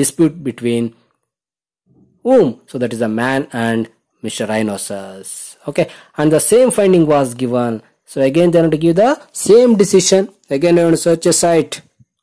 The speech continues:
Okay, so look for a site and then you want to build another one. Okay, wherever you want there. Okay, so that is, um, your needs. Like that they want to give the decision.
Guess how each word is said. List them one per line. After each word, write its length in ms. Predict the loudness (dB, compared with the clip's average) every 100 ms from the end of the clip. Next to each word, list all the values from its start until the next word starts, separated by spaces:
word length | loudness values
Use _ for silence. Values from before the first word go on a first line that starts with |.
| -12
Okay, 240 | -4 -4 -4 -12 _
so 140 | -4 -2
look 120 | -2 0
for 80 | 0 2
a 20 |
site 280 | 2 2 2
and 140 | 0
then 160 | 2 2
you 100 | 2
want 200 | 0 2
to 120 | 0 -2 -10 -2
build 200 | 0 0
another 360 | 0 0 0
one. 260 | 0 0 0 -2 _ _ _ _ _ -14
Okay, 260 | -4 -4 -4 _ -4
wherever 340 | 0 2 2 2
you 60 | 2
want 280 | 2 0 -4 -2 0
there. 200 | 2 0 -4 _ _ -14
Okay, 200 | -6 -4
so 100 | -2 0
that 100 | 2
is, 240 | 2 2
um, 220 | 2 0 -2 -10 -20 -10 0
your 180 | 2 4 4 4
needs. 300 | 4 2 -2 -4 -8 -12 -20 _ -6 -2
Like 160 | 0 0
that 100 | 2
they 80 | 2
want 120 | 2
to 40 |
give 180 | 2 2
the 120 | 2
decision. 480 | 0 0 -2 -4 -4